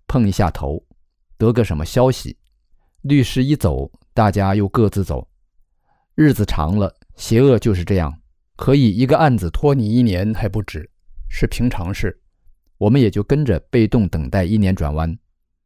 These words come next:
有时我会怀疑，我们到底还是不是在营救呢？当我们系统看完网上大量关于利用法律手段反迫害、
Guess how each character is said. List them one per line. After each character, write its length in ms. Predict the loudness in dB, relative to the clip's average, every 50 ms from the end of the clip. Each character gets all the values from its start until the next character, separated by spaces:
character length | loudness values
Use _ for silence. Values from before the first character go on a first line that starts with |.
| _ _ _ _ _ _ _ -2
有 140 | 0 0
时 220 | 0 0 0 0 0
我 140 | 0 0 0
会 100 | 0 -2
怀 200 | -2 -2 -2 -2
疑， 300 | -2 -2 -4 -6 -8 -10 -12 _ _ _ _ _ _ _ _ _
我 100 | -2 -2
们 100 | 0 0
到 200 | 2 2 2 0
底 260 | 0 -2 -4 -4 -6
还 220 | -8 -6 -4 -4 -4
是 160 | -2 0 0
不 100 | 0 0
是 260 | -2 -2 -2 -2 -2 -2
在 100 | -2 -2
营 300 | -2 -2 -2 -4 -2 0
救 180 | 0 0 0
呢？ 160 | 0 -2 -6 -8 -12 _ _ _ _ _ _ _ _ _ _ _ _ _ _ _ _ _ _ _ _
当 160 | 0 2 4
我 80 | 4 4
们 140 | 4 2
系 220 | 0 0 0 -2 0
统 160 | 0 0 -2
看 160 | 0 0 2 2
完 140 | 2 2
网 200 | 2 2 0 0
上 240 | 0 -2 -2 -2 -2 0
大 140 | 2 2 4
量 180 | 4 4 2 2
关 180 | 2 2 2
于 200 | 2 2 0 -2
利 180 | -2 0 0 2
用 160 | 2 2 2
法 240 | 0 -2 -2 -2 -2
律 180 | -2 -2 -4 -4
手 240 | -4 -4 -4 -2
段 280 | 0 2 2 2 2 -2 -4
反 220 | -4 -4 -2 -2
迫 160 | 0 0 0
害、 260 | 2 2 0 0 -2